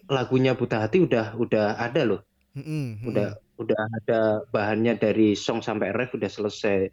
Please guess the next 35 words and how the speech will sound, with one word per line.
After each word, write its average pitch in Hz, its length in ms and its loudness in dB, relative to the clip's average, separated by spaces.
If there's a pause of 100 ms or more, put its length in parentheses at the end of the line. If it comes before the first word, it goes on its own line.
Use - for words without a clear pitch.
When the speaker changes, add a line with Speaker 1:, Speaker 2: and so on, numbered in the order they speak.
(120)
Speaker 2:
Mm-mm. 135 140 -8
Speaker 1:
Cuma 113 300 2 (200)
aku 139 360 2
dari 113 280 2
dengerin 110 360 2
Menemaniku 110 640 2
itu 135 260 4
ada 107 220 0
kayak, 104 400 4 (240)
apa - 160 -4
ya, 107 140 6 (180)
ide 117 300 4 (180)
isian-isian, 143 1040 2 (120)
Speaker 2:
Mm-mm. 123 280 -4
Speaker 1:
terus 117 240 4
mungkin 113 300 4
dari 107 260 4
isian 107 240 -2
keyboard, 127 640 0
gitar 117 440 0
atau 107 420 -2
apa, 120 200 -4
terus - 340 -2 (540)
ya 101 140 0
aku 107 140 -4
aransemen 107 460 -2
itu. 139 440 4
Speaker 2:
Mm-mm. 131 100 -4
Speaker 1:
Nah, 120 540 -2
terus 113 280 -2
si 104 440 2 (400)
Inoy 117 420 4
aku 113 160 -4
suruh 110 200 -2
main 110 200 2